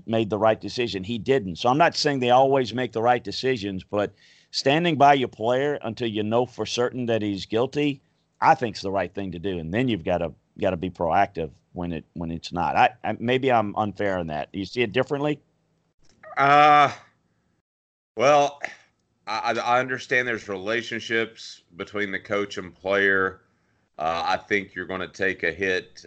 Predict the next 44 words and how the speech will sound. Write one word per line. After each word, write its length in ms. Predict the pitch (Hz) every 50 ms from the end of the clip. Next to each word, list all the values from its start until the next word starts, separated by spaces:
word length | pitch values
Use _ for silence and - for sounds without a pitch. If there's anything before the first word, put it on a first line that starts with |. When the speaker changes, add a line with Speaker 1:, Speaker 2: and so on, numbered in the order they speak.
| - -
Speaker 2:
uh, 260 | 73 78 76 73 71 67 - -
P 180 | 107 101 95
R 240 | 90 87 87 85 82 _ - - _ - 90 90 90 90 82
by, 340 | 85 85 80 80 78 76 71 - _ _ _ _ _ _ _ -
Speaker 1:
Mm-hmm. 100 | 90 87
Speaker 2:
P 100 | 101 98
R 140 | 95 95
wise 320 | 95 92 92 92 92 87 -
by 120 | 85 80
standing 500 | - - - 98 95 95 92 90 87 85
by 240 | 80 87 90 90 90
him. 340 | 92 90 90 87 87 85 80 _ _ _ _ _ _ _ _ _ _ -
I 100 | 113 127
guess 240 | 147 165 170 -
it 80 | 165 147
would 100 | 131 123
just 220 | 123 127 117 -
come 220 | - 135 127 127 123
down 280 | 127 123 123 127 120 110
to 80 | 104
if 120 | 101 98 -
I 140 | 110 113 110
believe 460 | 101 101 98 101 107 117 113 101 104
the, 280 | 104 101 98 92 - - _ _ -
uh, 400 | 85 92 90 95 95 95 92 78 - _
player 340 | - 110 120 135 123 92
or 20 | 73
not. 200 | 69 69 71 73
If 120 | 73 -
I 80 | 87 87
looked 280 | 87 95 98 95 -
in 80 | 98 98
his 200 | 95 92 82 87
eyes, 480 | 87 87 90 92 95 104 107 110 101 95
if 100 | 85 78
he'd 160 | 85 85 87
ever 240 | 90 95 82 87 82
lied 340 | 82 85 87 92 92 85 -
to 120 | - 92 87
me 120 | 87 87
before, 800 | 76 71 76 - _ - 107 110 110 113 117 117 117 117 117 113
his 440 | 104 90 78 73 69 - - - - _
background, 1000 | 73 85 87 95 101 - - - 98 95 98 101 104 104 107 110 110 110 107 101
um, 400 | 98 90 82 80 80 80 78 73